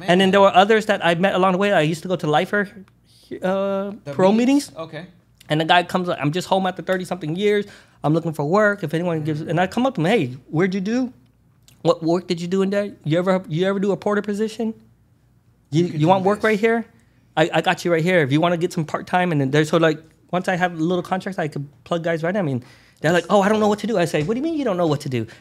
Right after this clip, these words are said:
Speaker 1: You did the porter, right? You know how to sweep, you know how to mop, you know how to take inventory. These are all things you know how to do. The skills are transferable." That's one of the things that Defy that we always drive into the guys.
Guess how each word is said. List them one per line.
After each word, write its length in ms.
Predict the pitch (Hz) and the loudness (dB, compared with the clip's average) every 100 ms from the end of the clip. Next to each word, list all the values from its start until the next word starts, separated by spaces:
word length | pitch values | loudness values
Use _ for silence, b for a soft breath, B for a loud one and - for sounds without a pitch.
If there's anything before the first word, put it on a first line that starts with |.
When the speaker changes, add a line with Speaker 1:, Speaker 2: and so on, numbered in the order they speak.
| B | B
Speaker 1:
You 180 | 147 170 | 0 4
did 240 | 160 170 | 4 2
the 60 | 175 | -2
porter, 280 | - 208 | -4 -2
right? 120 | 131 139 | 0 0
You 100 | 135 | 2
know 100 | 165 | 2
how 60 | |
to 60 | 156 | 2
sweep, 260 | 190 214 | 0 -2
you 120 | 175 160 | 0 0
know 60 | |
how 80 | 147 | 2
to 60 | 127 | 0
mop, 380 | 139 208 - - b b b _ _ | 0 -2 -4 -12 b b b _ _
you 100 | 135 | 0
know 60 | 160 | 2
how 80 | 160 | 2
to 40 | |
take 180 | 151 160 | 0 -2
inventory. 680 | 151 156 180 185 202 226 190 _ | 0 0 0 0 2 -2 -6 _
These 160 | 165 196 | 0 2
are 80 | 165 | 2
all 320 | 165 185 202 | 4 4 4
things 360 | 196 202 190 170 | 2 0 2 0
you 60 | |
know 180 | 180 185 | 2 2
how 80 | 170 | 2
to 100 | 165 | 0
do. 260 | 160 180 | 2 2
The 100 | 143 | 2
skills 380 | 131 - 180 180 | -4 -4 -2 -2
are 40 | 165 | -4
transferable." 600 | - 151 - 165 151 123 | -6 -8 -2 -2 0 -2
That's 220 | 139 143 | -4 0
one 140 | 180 180 | 0 0
of 60 | |
the 60 | 165 | -6
things 220 | 165 160 | -6 -6
that 140 | 156 | -6
Defy 260 | 147 - 160 | -6 -2 -2
that 100 | 143 | 0
we 120 | 139 | 0
always 400 | 135 139 139 135 - b b b b _ - | 0 0 -2 -6 -14 b b b b _ -8
drive 240 | 147 135 | 0 0
into 160 | 143 139 | 0 -4
the 60 | 143 | -4
guys. 300 | 135 135 | -4 -4